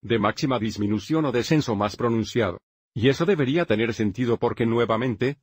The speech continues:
si el punto correspondiente estaba aquí, el vector de gradiente nos dice que caminemos en esta dirección, que debería estar en la dirección de mayor pendiente o aumento máximo.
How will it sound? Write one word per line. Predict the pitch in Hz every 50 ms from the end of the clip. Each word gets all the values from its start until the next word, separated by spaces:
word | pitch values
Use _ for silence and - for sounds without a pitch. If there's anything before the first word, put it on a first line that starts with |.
| _ _
si | - - 131
el | 131 113
punto | - 156 185 175 - 165
correspondiente | - 127 104 113 98 - 113 107 101 104 113 110 95 - 107
estaba | 104 - - 123 117 117 113 104
aquí, | 104 - - 113 113 147 - _ _ _
el | - 131 123
vector | 123 139 - - 131 120
de | 104 107
gradiente | 95 101 104 107 107 131 180 196 - 135
nos | 117 113 104 87
dice | 127 139 - - 107
que | 135 120
caminemos | - 113 110 113 131 135 113 104 95 -
en | 113
esta | 123 117 - 139 120
dirección, | 113 110 110 - - - 208 147 117 104 - _ _ _ -
que | 143 123
debería | 120 117 107 107 113 139 175 170
estar | 151 - - 139 143 131
en | 110 104
la | 104 101
dirección | 104 107 101 98 - - 175 156 104 - - _
de | 135 120
mayor | 107 104 104 101 117 120 110
pendiente | - 110 107 104 98 101 127 143 139 139 - 151 143
o | 135 131
aumento | 120 110 110 110 127 143 151 - 123 113
máximo. | 104 107 104 - - 127 110 90 -